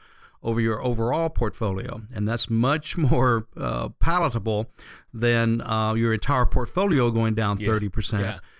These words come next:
Speaker 1: And as, yeah, so you can see the difference. So that's an important part of what we do when it comes to planning ahead is, uh, we've gotta protect some of our money in today's society. And the best way today,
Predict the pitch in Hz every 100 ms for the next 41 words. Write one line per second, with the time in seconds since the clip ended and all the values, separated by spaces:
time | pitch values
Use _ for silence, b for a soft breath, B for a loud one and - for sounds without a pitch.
0 | b - 117 107 107 104 104 101 107 107
1 | - - 110 98 107 - 113 143 117 147
2 | 117 110 120 - 107 98 - 117 113 -
3 | B B 117 131 151 196 - 143 135 147
4 | 127 120 123 117 117 110 104 113 113 107
5 | - 117 - 107 - 117 110 104 95 127
6 | 117 107 107 101 - B B - 104 101
7 | 104 113 120 113 - 123 143 143 147 -
8 | 156 156 - 127 123 127 135 120 135 139
9 | 117 123 120 107 123 113 113 - 104 135
10 | 160 123 120 107 104 101 123 127 - 127
11 | 127 120 127 113 175 180 110 135